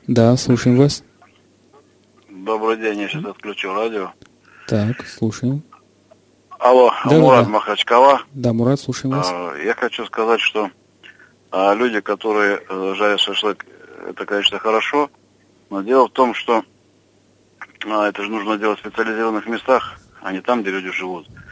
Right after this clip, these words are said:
Speaker 2: У меня, э, предложение такое. Если вопрос не решается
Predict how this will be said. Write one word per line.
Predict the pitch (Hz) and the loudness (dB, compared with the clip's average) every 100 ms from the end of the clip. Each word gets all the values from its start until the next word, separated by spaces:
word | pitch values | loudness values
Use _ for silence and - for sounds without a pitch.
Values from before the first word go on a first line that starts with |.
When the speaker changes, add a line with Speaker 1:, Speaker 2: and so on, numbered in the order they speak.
| - - - - - _ _ | -20 -20 -20 -20 -20 _ _
Speaker 2:
У | 104 | -4
меня, | 110 117 117 - - | 0 2 2 0 -12
э, | - 107 110 107 104 104 | 0 6 8 8 6 2
предложение | 107 110 117 110 113 95 90 87 - _ _ _ | -2 2 2 4 2 2 -2 -8 -16 _ _ _
такое. | 98 - 95 87 82 _ - - _ _ _ | -12 -8 -6 -6 -8 _ -20 -20 _ _ _
Если | 110 117 - 107 104 - | 2 2 4 2 2 0
вопрос | 104 113 113 110 98 | 2 2 2 0 2
не | 117 | 2
решается | 117 - 151 127 98 90 | 2 4 6 6 4 -4